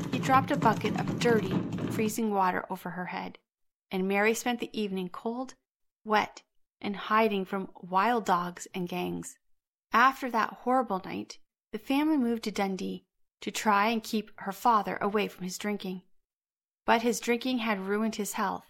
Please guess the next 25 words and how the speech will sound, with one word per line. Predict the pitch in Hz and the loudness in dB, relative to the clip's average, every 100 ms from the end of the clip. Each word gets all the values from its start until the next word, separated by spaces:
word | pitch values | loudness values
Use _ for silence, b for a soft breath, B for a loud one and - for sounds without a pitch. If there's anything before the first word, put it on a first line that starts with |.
| - _ _ _ _ | -20 _ _ _ _
and | 202 202 190 | -4 -2 -2
he | - 196 | -6 0
died. | 196 180 190 - - _ _ _ _ _ _ _ _ _ | 0 0 -4 -14 -20 _ _ _ _ _ _ _ _ _
When | 220 208 | -2 2
Mary | 202 208 | 4 4
was | 214 - 214 | 0 0 -2
only | 196 190 | 0 0
eleven | 185 208 220 262 | 2 2 2 -2
years | 262 226 | -2 -2
old, | 180 180 - | -2 -6 -10
she | - 220 | -4 0
lost | 190 175 - | 0 -2 -6
her | 196 | -8
father. | - 190 185 185 180 _ _ _ _ _ _ _ _ _ _ _ _ - | 0 0 0 -8 -12 _ _ _ _ _ _ _ _ _ _ _ _ -4
This | 302 - | -2 0
meant | 214 196 - | 0 0 -4
Mary | 226 262 277 | 0 2 2
had | 226 | -2
to | 214 | -2
go | 208 | 0
to | 208 | 0
work | 214 226 190 - | 2 0 0 -6
at | 202 - | -6 -2
age | 233 226 | -2 -2
eleven, | 220 226 196 180 | 2 2 2 -10